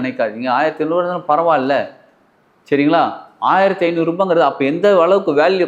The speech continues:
கண்டென்ட் இருந்தா அவங்க அந்த விலையை வச்சிருப்பாங்கன்னு பாருங்க. அப்ப அந்த விலையை கொடுத்து நீங்க வாங்கின புக்கு அதுக்கு தகுந்த வேல்யூ நீங்க உள்ளுக்குள்ள எடுப்பீங்க. பி டி எஃப்ல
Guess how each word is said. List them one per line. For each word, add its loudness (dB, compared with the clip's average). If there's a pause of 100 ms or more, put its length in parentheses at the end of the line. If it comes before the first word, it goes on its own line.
கண்டென்ட் -2
இருந்தா -2
அவங்க -2
அந்த -2
விலையை 0 (360)
வச்சிருப்பாங்கன்னு -8
பாருங்க. -6 (920)
அப்ப -2 (420)
அந்த 0 (100)
விலையை 4
கொடுத்து -2
நீங்க 0
வாங்கின 0 (120)
புக்கு 0 (460)
அதுக்கு 0 (140)
தகுந்த 2
வேல்யூ 2
நீங்க -4
உள்ளுக்குள்ள -2
எடுப்பீங்க. -8 (1300)
பி 0
டி 4
எஃப்ல 0